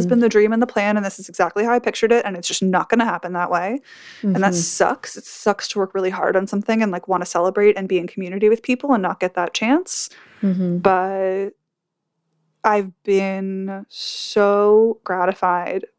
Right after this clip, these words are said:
Speaker 2: by the way that people have rallied around bookstores, authors. It, we'll s-, you know, we'll see how it all shakes out. It's, it's just been pretty amazing. Um, and, and like I said earlier, like, I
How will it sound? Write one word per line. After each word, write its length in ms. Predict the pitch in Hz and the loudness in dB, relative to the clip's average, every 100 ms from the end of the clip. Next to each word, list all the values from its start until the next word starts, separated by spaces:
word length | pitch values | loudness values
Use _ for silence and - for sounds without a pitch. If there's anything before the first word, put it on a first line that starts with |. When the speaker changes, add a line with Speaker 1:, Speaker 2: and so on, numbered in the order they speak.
| - | -2
Speaker 2:
by 160 | 175 | 0
the 100 | 175 | 0
way 240 | 180 175 175 | 0 2 2
that 220 | 180 170 | 0 -4
people 240 | - 202 | -4 -4
have 180 | 196 190 | -4 -2
rallied 360 | 185 175 180 180 | 0 0 -2 -2
around 640 | 175 180 185 180 185 190 - - - _ _ _ _ _ _ | 0 0 0 -4 -6 -8 -10 -10 -14 _ _ _ _ _ _
bookstores, 840 | 247 254 - 240 220 214 208 202 - | 0 0 0 2 2 2 -2 -4 -6
authors. 880 | 196 196 202 196 196 196 196 - - _ _ _ _ _ _ _ _ | 0 0 0 -2 -2 -2 -4 -8 -12 _ _ _ _ _ _ _ _
It, 60 | 247 | 6
we'll 140 | 226 | 6
s-, 120 | 220 | 4
you 80 | 254 | -4
know, 100 | 226 | -4
we'll 80 | 196 | -4
see 100 | 202 | -6
how 160 | 214 196 | -6 -6
it 60 | |
all 100 | 190 - | -6 -10
shakes 300 | - 190 - | -12 -12 -8
out. 320 | 190 180 - _ _ _ - | -8 -8 -12 _ _ _ 2
It's, 260 | 240 247 | 4 4
it's 140 | 262 - | 0 0
just 140 | 269 | 0
been 120 | 285 | 0
pretty 200 | 254 196 | 2 2
amazing. 540 | 185 185 190 185 185 190 - | 2 -2 -2 -2 -4 -6 0
Um, 200 | 202 196 | 2 4
and, 20 | |
and 220 | 208 202 | 2 2
like 140 | 196 185 | 0 0
I 60 | |
said 360 | 190 202 180 - | 0 0 -2 -6
earlier, 380 | - 269 294 247 | 2 2 4 2
like, 160 | 202 190 | 2 -2
I 420 | - 190 190 180 | -4 -6 -6 -6